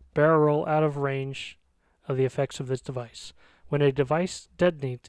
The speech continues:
each ship within range of its effects enters the ability queue as a separate instance. Should ship, should a ship be destroyed as a result of the device detonating, any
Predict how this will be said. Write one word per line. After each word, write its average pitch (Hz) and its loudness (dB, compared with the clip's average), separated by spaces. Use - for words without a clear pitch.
each 185 -6
ship - -2
within 147 -4
range 151 -2
of 139 -4
its 139 2
effects - -6
enters 156 -4
the 147 -2
ability 147 0
queue 139 -4
as 127 -8
a 131 -6
separate - -8
instance. - -12
Should 143 -2
ship, - -2
should 175 2
a 160 2
ship - -2
be 151 -6
destroyed 156 2
as 139 2
a 135 -2
result 139 0
of 143 -2
the 135 0
device 135 -4
detonating, 135 -8
any 160 -4